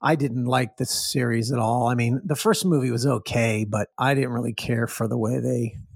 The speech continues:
they made those movies myself. So, you know, I did love The Lord of the Rings. Um, I'm a fan of that, but I think what Tolkien and Lewis understood was that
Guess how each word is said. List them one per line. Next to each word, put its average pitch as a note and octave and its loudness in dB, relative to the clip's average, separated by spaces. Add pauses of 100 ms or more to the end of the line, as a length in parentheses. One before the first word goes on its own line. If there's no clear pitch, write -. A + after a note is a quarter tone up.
(160)
they A#2 0
made A#2+ -2
those A#2 -4
movies A#2+ -4
myself. A#2 -2
So, A#2 -4 (100)
you F3 -2
know, A#3 -2
I B2+ 2
did E3 2
love E3 4
The D#3+ 2
Lord D3+ 4
of E3+ 2
the D#3 0
Rings. C3 0 (600)
Um, A#2 2
I'm A#2 0
a A#2 0
fan B2+ 0
of B2+ 0
that, A2+ 2
but A2+ -2 (540)
I D3+ 2
think G3 2
what F#3+ 2
Tolkien G#3 2
and D3 2
Lewis C#3 2
understood A#2 -2
was A2+ 0
that A2+ 2